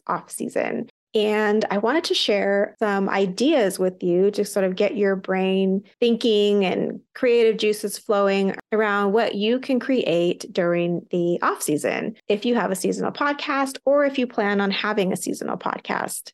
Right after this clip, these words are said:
So in this episode, I'm gonna share three ideas, but I've also created a list for you, ten ideas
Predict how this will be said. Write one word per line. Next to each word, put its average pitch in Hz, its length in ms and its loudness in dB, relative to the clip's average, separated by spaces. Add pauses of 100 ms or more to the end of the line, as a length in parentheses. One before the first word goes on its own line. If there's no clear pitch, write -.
(160)
So 254 140 0
in 269 100 4
this 339 160 2
episode, 233 540 2
I'm 214 120 0
gonna 285 160 2
share 208 420 0
three 214 400 2
ideas, 202 680 0 (240)
but 247 100 2
I've 247 100 2
also 269 320 0
created 196 960 2 (200)
a 208 80 2
list 226 560 0
for 254 100 0
you, 196 540 2 (220)
ten 285 480 0 (140)
ideas 220 840 2